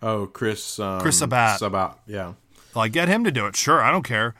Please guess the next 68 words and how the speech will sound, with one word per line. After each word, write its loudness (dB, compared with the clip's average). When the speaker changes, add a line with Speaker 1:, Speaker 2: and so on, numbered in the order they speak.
Speaker 2:
But, -4
like, 0
my, 0
like, 0
I 2
think -4
it's -6
even -4
weirder 0
that -2
they'd -2
shoehorn -2
that -6
person -4
in -2
and -2
then -4
be -8
like, -6
"Okay, -2
now 4
we're -2
gonna -2
take -10
the -14
time 0
and -4
then -8
redo -4
it -4
again." -4
But 0
I 6
do 2
understand 0
Speaker 1:
No, 6
Speaker 2:
what 4
Speaker 1:
no, 2
Speaker 2:
you're 2
Speaker 1:
no, 4
Speaker 2:
saying. 4
Speaker 1:
no, 2
no, -2
no, -2
no. 0
I 0
mean, -2
I -4
mean, -4
find -4
the, -6
the -4
new 0
voice -2
actor -4
for -8
the -12
character -6
and, -6
like, -6
spend -4
more -2
money -4
if -12
you -8
need -6
to, -4
to -10